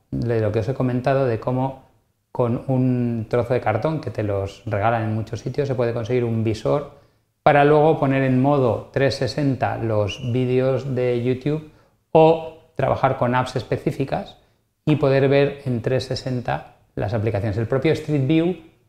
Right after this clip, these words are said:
el visor de mapas de Google, ya incorpora una opción para poderlo ver con un visor de estos y verlo en pseudo tres D. Si venimos aquí, fijaos aquí en Earth V R, botón derecho, voy a hacer lo mismo.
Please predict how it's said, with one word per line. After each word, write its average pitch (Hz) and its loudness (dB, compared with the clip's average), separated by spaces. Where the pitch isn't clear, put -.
el 120 -2
visor 120 -2
de 139 0
mapas 143 2
de 135 2
Google, 151 2
ya 143 2
incorpora 135 0
una 131 0
opción 156 -2
para - 0
poderlo 123 4
ver 123 2
con 120 -2
un 117 0
visor 120 -2
de 127 0
estos 151 -4
y 135 -2
verlo 120 -2
en 120 -4
pseudo 117 -2
tres 104 -2
D. 87 -14
Si - -4
venimos 117 -2
aquí, 156 -2
fijaos 104 -8
aquí 101 -4
en 107 -2
Earth 110 -6
V 123 0
R, 139 -2
botón 107 -2
derecho, 131 -4
voy 127 -2
a 104 -4
hacer 123 -8
lo 127 -6
mismo. 156 -4